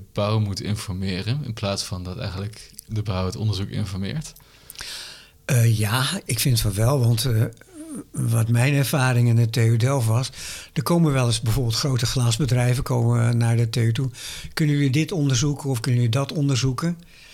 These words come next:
Speaker 2: Hè, dat zijn allemaal concrete, eh, reële vragen. Alleen dan zeggen ze erbij: "En wij betalen er wel voor."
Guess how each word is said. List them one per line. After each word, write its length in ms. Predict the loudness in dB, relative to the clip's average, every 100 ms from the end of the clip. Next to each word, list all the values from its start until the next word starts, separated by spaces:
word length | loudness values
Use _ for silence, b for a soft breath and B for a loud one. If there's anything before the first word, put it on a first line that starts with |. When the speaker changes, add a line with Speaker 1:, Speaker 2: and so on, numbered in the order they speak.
| B B B B B
Speaker 2:
Hè, 100 | 0
dat 80 | 2
zijn 120 | 2
allemaal 200 | 2 2
concrete, 600 | 0 0 2 2 2 2
eh, 440 | 4 4 4 4
reële 400 | 4 4 4 2
vragen. 580 | 2 0 0 0 0 -4 -8 B B B B B
Alleen 240 | 0 4
dan 100 | 4
zeggen 240 | 4 2 0
ze 60 |
erbij: 380 | 2 2 2 0
"En 220 | 0 2
wij 160 | 2 2
betalen 460 | 0 2 2 2
er 80 | 2
wel 140 | 2 2
voor." 420 | 0 0 0